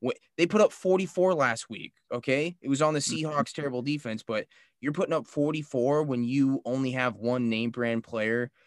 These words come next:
Speaker 1: in Stephon Diggs. The Eagles,
Speaker 2: Yep.
Speaker 1: you have two premier tight ends. You have a good young group of dynamic wide receivers. You have Miles Sanders and Boston Scott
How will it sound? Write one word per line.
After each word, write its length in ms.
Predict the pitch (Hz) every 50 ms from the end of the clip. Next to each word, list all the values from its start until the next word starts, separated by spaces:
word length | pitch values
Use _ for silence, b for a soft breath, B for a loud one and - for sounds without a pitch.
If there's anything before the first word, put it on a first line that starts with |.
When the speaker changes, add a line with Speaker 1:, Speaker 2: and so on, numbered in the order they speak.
| _ _
Speaker 1:
in 120 | - 117 113
Stephon 480 | - - 117 - - 117 113 110 110
Diggs. 480 | 110 107 104 104 110 123 139 139 - - - _ _ _ _
The 120 | - 139 143
Eagles, 440 | 151 151 151 139 135 135 110 90 104
Speaker 2:
Yep. 60 | 113
Speaker 1:
you 120 | 120 117 123 -
have 160 | 120 117 - -
two 240 | - - 156 151 147
premier 420 | - - 151 135 131 139 143 143
tight 320 | 135 - - 131 127 123 120
ends. 360 | 120 123 123 120 113 110 -
You 100 | 117 117
have 160 | 117 120 123 117
a 80 | 117
good 320 | 107 98 - 127 127 123 120
young 280 | 117 127 123 123 120 110
group 260 | 117 123 123 117 120
of 80 | 117
dynamic 440 | 104 117 113 113 117 117 113 113 - 113
wide 180 | 110 113 101
receivers. 560 | 104 - - 123 120 117 110 113 98 92 - b b b b b
You 120 | 123 120
have 280 | 127 127 120 120 110 - _ _ _ _ _
Miles 500 | 104 123 123 127 131 135 135 131 127 -
Sanders 520 | - - 147 135 135 131 127 131 123 117
and 120 | 117 110 110
Boston 440 | - 113 117 120 120 - - 113 107
Scott 400 | - - - 127 113 107 98